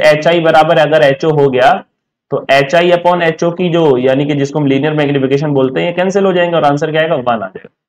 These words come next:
अभी मैं इनके sign को discuss नहीं कर रहा हूं, real virtual नहीं पता लगेगा अभी इससे, तो वन आएगा। तो इसका मतलब ये है अगर किसी mirror के magnification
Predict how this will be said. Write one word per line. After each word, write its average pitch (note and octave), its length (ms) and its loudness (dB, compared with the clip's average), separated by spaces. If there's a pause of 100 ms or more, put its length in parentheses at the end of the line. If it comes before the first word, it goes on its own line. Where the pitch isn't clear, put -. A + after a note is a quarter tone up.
अभी D3 220 -2
मैं E3+ 100 0
इनके E3+ 220 -2
sign E3+ 360 0
को F3 100 -2
discuss E3+ 420 -4
नहीं F#3+ 140 0
कर F#3 140 4
रहा E3+ 120 2
हूं, D3 120 2
real D#3+ 240 2
virtual E3+ 380 0
नहीं F#3 160 0
पता F#3+ 240 2
लगेगा E3+ 360 2
अभी B2+ 200 0
इससे, A2 240 -10
तो - 920 -18
वन E3+ 240 2
आएगा। F#3 360 6
तो G3 160 0
इसका E3 220 -2
मतलब C#3+ 280 -2
ये D3 160 2
है F#3+ 160 6 (640)
अगर D#3+ 300 4
किसी F#3+ 400 0 (200)
mirror D3 320 4
के D#3 180 0
magnification C3+ 960 0